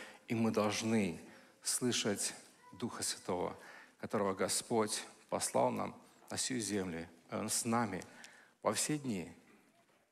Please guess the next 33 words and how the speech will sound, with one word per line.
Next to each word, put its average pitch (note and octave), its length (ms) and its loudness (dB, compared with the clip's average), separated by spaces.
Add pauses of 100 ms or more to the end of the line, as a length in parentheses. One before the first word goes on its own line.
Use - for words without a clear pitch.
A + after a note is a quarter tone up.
(180)
до G2+ 200 0
дня G#2+ 380 0 (320)
прихода G#2+ 400 -4
нашего G2+ 320 0
Господа G2+ 400 0
Иисуса - 240 -4
Христа. G2 420 2
Пусть C3+ 180 0
Го-, D3 140 4
Господь C#3 400 4
благословит C#3 560 4
нас, B2+ 160 8
чтобы B2+ 300 0
мы C3 180 6 (520)
ожидали C3+ 460 10
того B2+ 260 8
дня, C#3 180 6
когда C3 180 6
Господь C3 380 6
придет C#3 320 6
на C3 80 8
сию B2 200 4
землю C3+ 400 6
за A#2+ 160 8
церковью D3+ 440 6
своей, C#3 420 6
чтобы C3 220 -2
мы D3 60 6
не C#3+ 60 8
ожидали C#3 420 8
этого C#3+ 320 6
дня D#3 180 6
как, - 240 4